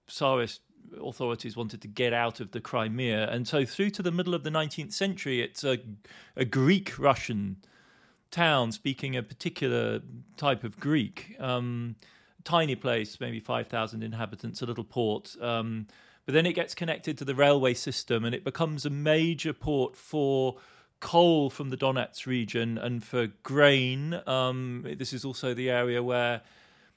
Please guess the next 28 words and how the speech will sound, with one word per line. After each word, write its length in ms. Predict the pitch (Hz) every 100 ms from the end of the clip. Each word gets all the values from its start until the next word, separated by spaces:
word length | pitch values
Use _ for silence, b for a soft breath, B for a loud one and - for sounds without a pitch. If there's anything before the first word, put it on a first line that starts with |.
| -
sunflowers 1080 | - 160 147 - 139 117 107 113 127 120 123
are 80 | 113 131
grown 360 | 127 113 107
for 180 | 107 123 -
oil, 640 | 127 127 117 110 123 175
um, 240 | - 120 120
and 180 | 143 143
wine, 480 | 147 190 127 113 101
actually. 640 | 120 - - 110 110 139 b b b
So 120 | - 170
it's 160 | 170
a 60 | 190
mixed 460 | 196 233 - -
up 160 | 196 -
town. 260 | 190 180 185
I 40 |
mean, 200 | 180 180 B B B _ 165
Russians, 720 | 185 208 - 233 196 190 156
Jews, 880 | 135 170 190 180 175 160 151 - - b b b b
what 240 | 151 170 160
will 100 | 165
become 400 | 156 - 190 165
modern 360 | 160 160 156 139
Ukrainians 720 | 139 - 196 180 165 139 -
start 340 | - 147 143
moving 400 | 147 165 156 143
there 280 | 123 123 123
and, 200 | 123